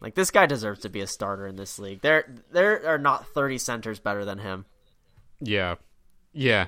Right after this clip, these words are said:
Speaker 2: agree. Hot, hot teams here. Pacers, six and three, three-game winning streak. Great win over the Bucks. Uh, I mean, the, the Pacers are, are,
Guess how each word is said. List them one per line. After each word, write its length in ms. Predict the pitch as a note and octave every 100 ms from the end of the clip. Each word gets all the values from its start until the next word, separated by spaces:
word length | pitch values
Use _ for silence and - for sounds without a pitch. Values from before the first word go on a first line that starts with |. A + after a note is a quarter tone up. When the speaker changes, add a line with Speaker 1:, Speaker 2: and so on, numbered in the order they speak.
| -
Speaker 2:
agree. 560 | A#2 G2 A2 G#2 F#2+ - _ _ -
Hot, 240 | - D#3+
hot 260 | B2 D#3+ E3
teams 300 | D#3+ C#3+ C3+
here. 220 | B2 A2+
Pacers, 520 | G2 C3 C#3+ - B2 -
six 320 | - C#3 -
and 140 | A#2+
three, 220 | A#2+ B2 A#2
three-game 520 | B2 B2 A2 A#2 G#2+
winning 260 | A2 A2 G#2
streak. 420 | - G#2+ G#2 - _
Great 260 | - A#2+ A#2+
win 160 | A#2
over 160 | A2 G#2+
the 120 | G2+
Bucks. 540 | F#2 A2 G2 - - - _ _ _ _ -
Uh, 340 | A2 G#2 F#2+ -
I 80 | C#3+
mean, 320 | E3 C#3 G#2+ _ _ _ _ -
the, 140 | G2+ _ _
the 80 | -
Pacers 480 | - C3 F#3+ E3+ G#2+
are, 180 | G#2 G2+
are, 240 | G2+ G2